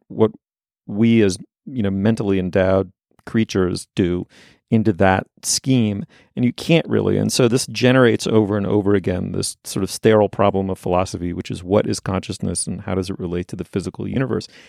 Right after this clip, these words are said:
And he makes, in some ways, the quite simple point was that when quantum physics emerged in the late nineteenth century and early twentieth century, you really lost that Newtonian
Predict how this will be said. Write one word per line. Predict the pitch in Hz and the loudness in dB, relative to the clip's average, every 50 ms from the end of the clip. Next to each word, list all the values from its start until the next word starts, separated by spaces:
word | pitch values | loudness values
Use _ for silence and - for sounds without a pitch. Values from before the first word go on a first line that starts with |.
| _ _ _ - | _ _ _ 0
And | - | 2
he | 170 208 | 4 4
makes, | 226 233 226 220 - - _ | 4 4 2 0 -2 -4 _
in | 175 180 | -4 -2
some | 185 - - 233 | 0 0 -2 0
ways, | 254 339 190 - | 2 2 2 2
the | - | 0
quite | - - - 156 165 - | -2 -2 -2 -2 -2 0
simple | - - 185 - - 156 | -2 -2 0 0 -2 -6
point | - - 131 113 104 - | -2 0 0 0 0 0
was | - 110 104 - | -2 -4 -2 0
that | 143 131 - - | -2 -2 0 2
when | 113 123 120 120 120 - _ _ _ _ _ _ _ _ _ _ _ _ _ _ _ | 2 2 2 2 -2 -6 _ _ _ _ _ _ _ _ _ _ _ _ _ _ _
quantum | - - - 123 135 165 - 175 170 151 - _ _ _ | -6 -2 0 2 2 2 2 0 -2 -2 -6 _ _ _
physics | _ - - - 139 98 101 107 - - | _ 0 4 4 4 4 4 0 0 0
emerged | 104 101 95 95 92 92 92 95 92 - - | -4 -2 0 2 2 4 2 2 0 -2 -4
in | 123 107 | -4 -2
the | 95 92 92 - _ | -2 -2 -4 -4 _
late | 110 104 104 104 | 0 0 2 2
nineteenth | 101 110 107 101 110 104 - | 2 0 -2 -2 -4 -6 -4
century | - 95 92 - 98 | -4 -4 -4 -4 -4
and | 90 92 95 | -4 -4 -2
early | 98 98 101 101 | -2 -2 -2 -2
twentieth | - - - 107 98 92 98 101 | -4 -4 -2 -2 -2 -2 -4 -4
century, | - - 104 107 104 - 98 90 92 - - - - - - - - _ _ _ _ | -2 -2 -2 -2 0 -2 -2 -2 -2 -2 -4 -6 -10 -18 -20 -20 -20 _ _ _ _
you | 127 135 143 | 2 2 2
really | 131 120 139 170 208 214 226 | 2 2 2 4 4 4 2
lost | 160 117 107 107 131 143 147 156 151 - - - - | 0 0 2 2 4 4 2 2 0 -4 -8 -6 0
that | - 113 117 - | 2 2 2 2
Newtonian | 123 123 120 - - - 123 117 120 117 117 113 107 104 104 110 | 2 0 0 0 2 2 4 4 4 4 2 2 0 -2 -4 -6